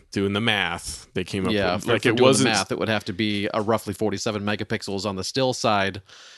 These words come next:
Speaker 2: uh, and they're cropping out a few megapixels on top and bottom for
Speaker 1: Right.
Speaker 2: the sixteen-by-nine format.
Speaker 1: So not confirmed, but you can do the math based on what they said
Speaker 2: Yeah.
Speaker 1: was there from the video side.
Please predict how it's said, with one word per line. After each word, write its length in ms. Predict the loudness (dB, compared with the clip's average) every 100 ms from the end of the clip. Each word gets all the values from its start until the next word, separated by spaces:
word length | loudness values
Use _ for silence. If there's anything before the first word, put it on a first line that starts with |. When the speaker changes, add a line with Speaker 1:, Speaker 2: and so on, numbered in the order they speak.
| -20 -20 _ _ _ -2
Speaker 2:
uh, 340 | 2 2 2
and 100 | 0
they're 100 | -2
cropping 380 | 0 2 2 0
out 160 | -2 -2
a 60 |
few 180 | -2 -4
megapixels 800 | -4 -4 -6 -6 -4 -6 -4 -6
on 140 | -4 -4
top 220 | -2 -2
and 100 | -2
bottom 320 | -2 -2 -4
for 340 | -6 -6 -6 -8
Speaker 1:
Right. 340 | -6 -6 -6 _ _ _ _ _ -6
Speaker 2:
the 100 | -6
sixteen-by-nine 760 | -4 -6 -6 -4 -2 -2 -4
format. 420 | -4 -4 -4 -6 -10 -14
Speaker 1:
So 160 | -4 -2
not 280 | 0 -2 0
confirmed, 760 | -2 0 2 4 4 2 -2 0
but 300 | 0 0 -2
you 160 | -6 -4
can 220 | -4 -4
do 120 | -2
the 100 | -2
math 440 | -4 -4 -6 -8 -6
based 280 | -4 -4
on 200 | -6 -6
what 140 | -6 -6
they 120 | -4
said 300 | -2 -2 -4
Speaker 2:
Yeah. 60 | -6
Speaker 1:
was 140 | -6
there 260 | -6 -6 -6
from 240 | -8 -8
the 80 | -6
video 340 | -4 0 0
side. 500 | -2 -2 -4 -4 -6